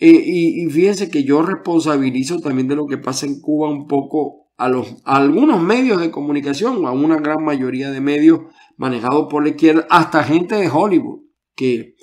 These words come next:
se la pasaba haciendo videos en, en Cuba y magnificaron la figura del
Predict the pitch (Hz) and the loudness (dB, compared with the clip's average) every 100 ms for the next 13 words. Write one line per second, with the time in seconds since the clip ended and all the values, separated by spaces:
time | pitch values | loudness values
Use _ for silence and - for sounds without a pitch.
0 | _ _ 139 139 131 117 123 139 147 147 | _ _ -2 -2 -2 -6 -4 -4 -4 -2
1 | 127 131 131 120 113 123 131 131 113 113 | -2 -2 -2 -4 -2 0 2 0 -2 -6
2 | 113 120 - - _ 127 123 117 - - | -8 -12 -20 -20 _ -8 -6 -8 -8 0
3 | 147 156 151 131 131 123 120 - _ _ | 6 8 6 2 0 -4 -6 -14 _ _
4 | - 139 131 127 123 120 117 127 139 135 | -6 -2 2 0 0 -4 -4 0 0 0
5 | 135 131 131 123 - 156 156 147 139 135 | -2 -2 -4 -6 2 4 4 2 0 -2
6 | 123 117 113 139 139 131 123 113 113 | -4 -6 -2 0 0 -2 -4 -6 -8